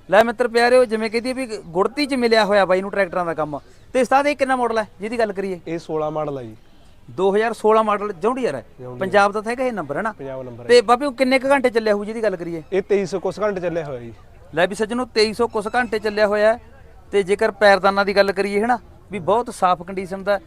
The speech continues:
Speaker 1: ਬਈ, ਟਾਇਰ ਦੇ ਕਿੰਨੇ ਪੈਸੇ ਹੋਣਗੇ ਖਿਲਾਫ?
Speaker 2: ਟਾਇਰ ਸਭ ਕੁਛ ਨਾਲ ਦੇ, ਸੱਤਰ ਤੋਂ ਪਚੱਤਰ ਪੈਸੇ ਟਾਇਰ ਨੇ ਜੀ।
Speaker 1: ਅੱਛਾ, ਨਾਲ ਦੇ ਟਾਇਰ ਨੇ।
Speaker 2: ਹਾਂ।
Speaker 1: ਲੈ ਮਿੱਤਰੋ, ਸੱਤਰ ਪਚੱਤਰ ਪੈਸੇ ਟਾਇਰ ਨੇ ਤੇ ਮਗਰਾਟਾਂ ਦੀ ਤੁਹਾਨੂੰ ਕੰਡੀਸ਼ਨ ਦਿਖਾ ਦਿੰਦੇ ਆ ਵਿੱਚੋਂ।
Speaker 2: ਕੰਡੀਸ਼ਨ
Speaker 1: ਵੇਟ ਵੂਟ
Speaker 2: ਟਰੈਕਟਰ ਦੀ
Speaker 1: ਚੰਗੇ
Speaker 2: ਇਹੋ
Speaker 1: ਲੱਗੇ
Speaker 2: ਜਿਹੀ
Speaker 1: ਹੋਏ ਆ।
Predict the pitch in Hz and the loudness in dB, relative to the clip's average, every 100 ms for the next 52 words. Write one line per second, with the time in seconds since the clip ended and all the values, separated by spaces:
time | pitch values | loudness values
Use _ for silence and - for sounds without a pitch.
0 | - - 233 269 247 254 269 262 262 254 | -18 -6 -4 4 4 4 0 -4 -2 -2
1 | 247 254 262 262 269 170 170 170 175 190 | -4 -6 -2 0 0 0 -4 -4 -8 -8
2 | 202 170 156 151 175 196 - 175 170 180 | -6 -4 -2 -4 -6 -6 -6 -6 -6 -8
3 | 190 175 156 156 151 131 120 113 - - | -8 -8 -6 -8 -8 -10 -14 -16 -14 -8
4 | 240 226 240 262 262 254 185 139 - - | -2 6 6 6 2 0 0 -8 -12 -20
5 | - - 180 220 247 254 214 220 240 254 | -20 -4 -4 -2 -4 -4 -4 -6 -8 -8
6 | 226 220 220 214 226 214 202 214 220 214 | -6 -6 -4 -4 -2 0 -2 -4 -8 -6
7 | 202 190 196 202 214 226 196 196 180 202 | -2 -2 -2 -8 -8 -8 -8 -12 -12 -12
8 | 202 226 214 202 190 208 202 - - - | -8 -8 -6 -8 -8 -12 -12 -16 -20 -10
9 | 165 185 190 202 208 214 208 202 202 196 | 0 2 2 -2 -2 -2 0 2 2 2
10 | 202 202 | 0 0